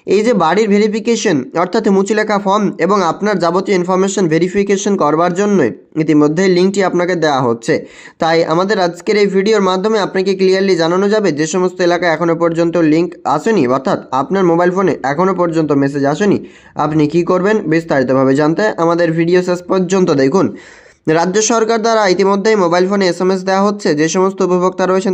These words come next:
তাদেরকে, এবং অনেকের এমন রয়েছেন এসএমএস এখনও পর্যন্ত আসেনি।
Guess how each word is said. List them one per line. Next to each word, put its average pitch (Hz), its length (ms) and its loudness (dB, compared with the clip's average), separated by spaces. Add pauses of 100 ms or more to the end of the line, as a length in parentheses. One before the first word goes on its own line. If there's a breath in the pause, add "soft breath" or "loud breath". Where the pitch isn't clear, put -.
তাদেরকে, 180 360 0 (480 loud breath)
এবং 208 180 2 (200)
অনেকের 202 340 2
এমন 196 220 0
রয়েছেন 220 340 0
এসএমএস 202 360 -4
এখনও 196 300 0
পর্যন্ত 202 300 0 (160)
আসেনি। 175 280 -2